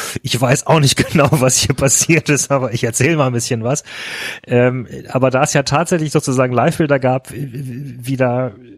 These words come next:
Feuer zu sehen war und du ja schon einschätzen konntest, okay, jetzt schlagen die Flammen gerade wieder höher oder jetzt haben die Flammen wieder irgendwas erreicht, was sie vorher nicht erreicht hatten.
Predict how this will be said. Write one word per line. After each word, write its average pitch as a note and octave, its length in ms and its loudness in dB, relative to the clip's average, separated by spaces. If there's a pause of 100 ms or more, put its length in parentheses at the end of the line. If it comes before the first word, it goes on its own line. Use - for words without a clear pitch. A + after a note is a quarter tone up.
(300)
Feuer F3+ 400 0
zu B2+ 120 0
sehen A2 400 0
war A#2 420 -2
und A#2+ 200 -4
du B2+ 100 4
ja B2 160 4
schon D#3+ 180 -2
einschätzen D3+ 540 -2
konntest, C3+ 340 0
okay, D3+ 220 0
jetzt C3 140 -2
schlagen B2+ 320 2
die C3 80 -2
Flammen C3+ 300 -2
gerade B2+ 180 -2
wieder A2+ 200 4
höher E3 360 4
oder B2 160 0
jetzt A#2+ 220 0
haben C3+ 120 0
die C3+ 60 0
Flammen C3 300 0
wieder C3 180 2
irgendwas C#3 300 0
erreicht, A#2+ 360 2
was A#2+ 120 2
sie A#2+ 60 2
vorher B2 220 2
nicht D#3 120 -2
erreicht A#2 360 0
hatten. C#3 260 -2